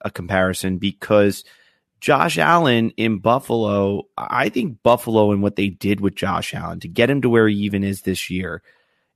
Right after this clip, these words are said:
is a real, like, case study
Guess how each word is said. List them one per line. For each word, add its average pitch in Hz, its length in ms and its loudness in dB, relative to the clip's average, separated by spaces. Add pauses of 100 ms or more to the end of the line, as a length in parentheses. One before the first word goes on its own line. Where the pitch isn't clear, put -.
is 117 500 4 (460)
a 127 100 6
real, 165 640 4
like, 107 400 0 (180)
case 117 380 0
study 58 500 -8